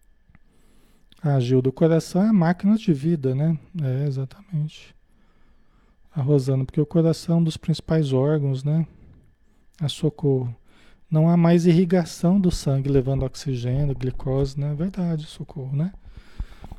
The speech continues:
A Socorro é médica, então Socorro ela sabe o que tá falando, né, Socorro?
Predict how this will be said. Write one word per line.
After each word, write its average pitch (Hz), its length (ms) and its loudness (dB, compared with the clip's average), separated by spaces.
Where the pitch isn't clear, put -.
A 160 100 -4
Socorro 160 460 0
é 214 100 4
médica, 160 500 0
então 165 260 0
Socorro 175 680 -4
ela 165 160 -2
sabe 175 380 -2
o 170 40 -2
que 185 60 -12
tá 175 160 -2
falando, 151 400 -2
né, 143 400 0
Socorro? - 400 -12